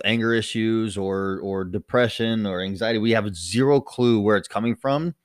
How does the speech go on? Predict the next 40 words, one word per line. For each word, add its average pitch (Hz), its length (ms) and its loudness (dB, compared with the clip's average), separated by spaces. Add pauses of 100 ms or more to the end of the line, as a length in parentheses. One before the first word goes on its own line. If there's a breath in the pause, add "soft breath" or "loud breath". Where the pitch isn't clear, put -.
(480 loud breath)
We 120 80 4
know 151 240 6
where, 135 480 8 (680)
you 117 60 -4
know, 120 60 0
maybe 139 220 2
we 131 100 2
know 120 140 4
where 117 100 2
the 110 80 0
depression 104 420 -2
and 104 60 -4
the 101 60 -2
anxiety 98 340 0
comes 95 280 -8
from. 98 220 -6
Maybe 95 220 -2
it's 95 220 -4
a 92 360 0
survivor's 92 480 -2
guilt 101 480 0 (100)
or, 90 360 -4 (460 loud breath)
uh, 87 320 4
you 104 100 4
know, 98 120 6
again, 98 220 4
we've, 101 240 2
we've 95 180 -2
talked 90 220 0
about 92 400 2
lack 95 280 0
of 90 100 -4
purpose, 95 400 -2
lack 90 160 0
of 90 80 -4
identity, 90 460 0
that 90 180 0
kind 98 140 -4
of - 80 -6
thing. 92 240 -4